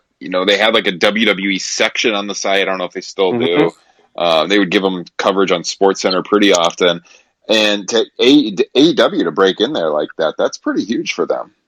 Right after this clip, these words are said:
Speaker 2: Yeah,
Speaker 1: So.
Speaker 2: sure. Some poor sap in Titan Towers is calling them and whining right now, but that's okay. <laughs>
Speaker 1: They, they've written about A E W before, but not, you know, like, not a front page headline like that. So yeah,
Speaker 2: Mm-hmm.
Speaker 1: this is, this is just massive.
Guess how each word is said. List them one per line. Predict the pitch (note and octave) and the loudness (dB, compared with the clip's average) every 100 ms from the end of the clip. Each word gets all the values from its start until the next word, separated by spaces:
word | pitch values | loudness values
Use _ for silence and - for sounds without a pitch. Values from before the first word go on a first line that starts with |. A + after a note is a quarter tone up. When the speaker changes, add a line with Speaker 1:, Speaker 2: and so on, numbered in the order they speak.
| _ _ | _ _
Speaker 2:
Yeah, | G#2 - F4+ - _ _ _ _ _ | -2 0 0 -4 _ _ _ _ _
Speaker 1:
So. | - - B2 A#2+ | -4 2 4 2
Speaker 2:
sure. | D3+ D3+ _ _ _ _ _ _ _ _ _ | 0 -4 _ _ _ _ _ _ _ _ _
Some | - - D3+ E3 | -10 0 0 0
poor | - C3 A#2 | 0 4 4
sap | - - B2+ A#2 C3 - | 0 -4 0 2 0 -4
in | G#2+ | -14
Titan | - A2 G#2+ | -8 -8 -8
Towers | G#2 G#2 G#2 A2+ A#2 G2 | -12 -8 -6 -6 -8 -12
is | F#2 - _ _ _ _ | -20 -20 _ _ _ _
calling | - A#2 A2+ A2+ | 2 6 6 4
them | A2 G#2+ | -2 -6
and | G2 | -6
whining | G2 A2 A2 A2 G#2 | -2 0 0 -6 -6
right | G2 G#2 | -6 -6
now, | G2 F#2+ A#2+ | -6 -8 -8
but | D#3 - | -10 -10
that's | - - | -10 -6
okay. | D#3+ - - - | -4 -4 -6 -18
<laughs> | - _ | -20 _
Speaker 1:
They, | C#3 D#3 | 0 2
they've | D#3+ D#3+ | 2 4
written | G3 B3+ | 4 4
about | E3+ B2 | 2 2
A | G#2+ | 2
E | G2 | 2
W | F2+ F2 E2+ | 2 -2 -2
before, | E2 - G#2 F#2 | -8 -6 -4 -2
but | E2+ | -4
not, | G#2 A2+ A2+ | -4 -2 -2
you | A#2 | 0
know, | G#2+ | 0
like, | F#2+ F#2 | 0 0
not | G2+ G2 | 0 0
a | |
front | - - A2+ F2+ | -2 0 0 0
page | - F#2+ F2 - | -2 0 0 -2
headline | F#2 E2+ D2+ D2+ | -4 -4 -8 -12
like | G#1+ A1 - | -12 -14 -8
that. | - - - | -8 -6 -6
So | A#1 | -2
yeah, | - | 0
Speaker 2:
Mm-hmm. | - | 2
Speaker 1:
this | C#3+ | 2
is, | C#3 G2+ E2+ | 4 4 4
this | C#3 A2+ | 2 2
is | F#2 | -2
just | E2+ D#2+ | -2 -8
massive. | E2+ D#2 C#2+ - - | -6 -6 -6 -8 -8